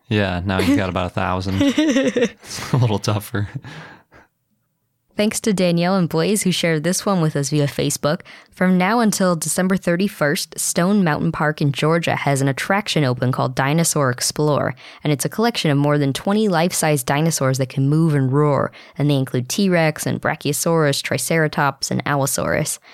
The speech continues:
Speaker 2: The attraction is only open on, on attraction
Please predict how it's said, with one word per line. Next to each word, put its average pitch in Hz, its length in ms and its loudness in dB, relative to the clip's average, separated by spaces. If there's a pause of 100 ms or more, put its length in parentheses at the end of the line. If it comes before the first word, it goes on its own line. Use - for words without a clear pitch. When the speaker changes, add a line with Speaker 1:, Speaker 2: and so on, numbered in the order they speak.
(440)
Speaker 2:
The 160 80 0
attraction 208 420 0
is 165 160 -2
only 220 340 2
open 165 340 2
on, 139 220 2 (200)
on 147 100 2
attraction 160 600 0